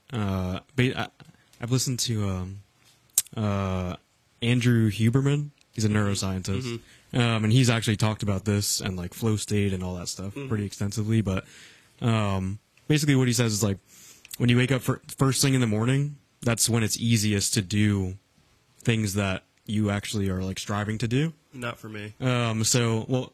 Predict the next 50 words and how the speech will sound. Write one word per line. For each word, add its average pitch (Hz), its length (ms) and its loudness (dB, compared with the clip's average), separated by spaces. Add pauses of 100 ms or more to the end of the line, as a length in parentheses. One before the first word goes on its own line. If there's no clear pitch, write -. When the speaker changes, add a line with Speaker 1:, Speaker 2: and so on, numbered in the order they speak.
(100)
Speaker 1:
it 139 120 -2
might 135 180 0
be 139 100 2
for 127 120 -2
the 120 80 2
majority 98 400 0
of 92 80 -4
people 95 260 -2
just 175 160 0
Speaker 2:
Yeah, 120 60 -2
Speaker 1:
based 98 140 -2
Speaker 2:
yeah. 101 40 -6
Speaker 1:
on, 95 60 -6
like, 92 120 -8
chemistry 98 420 -4
Speaker 2:
That's 143 140 -2
Speaker 1:
and, 151 60 -2
Speaker 2:
why 123 60 -2
I - 20 -4
Speaker 1:
like, 110 80 -4
Speaker 2:
was 104 80 0
asking 101 200 -2
Speaker 1:
hormones - 20 -4
Speaker 2:
about, 117 80 -2
Speaker 1:
in 117 40 -4
the 120 40 -6
Speaker 2:
like, 117 180 -4
you 123 60 -4
Speaker 1:
brain 117 100 -2
and - 20 -2
Speaker 2:
guys 107 80 -4
Speaker 1:
stuff - 100 -14
like - 20 -4
that. 110 80 -4
Speaker 2:
specifically, 110 380 -4
Speaker 1:
Yeah. 104 40 -8
Speaker 2:
'cause 113 100 -10
I'm 110 140 -8
just - 140 -12
curious. 110 440 -6
Speaker 1:
Mm-hmm. 131 540 0
Like, 123 160 0
when 123 220 2
you 120 100 4
first 139 240 2
wake 131 140 2
up 123 100 0
in 123 60 2
the 120 60 4
morning, 117 500 2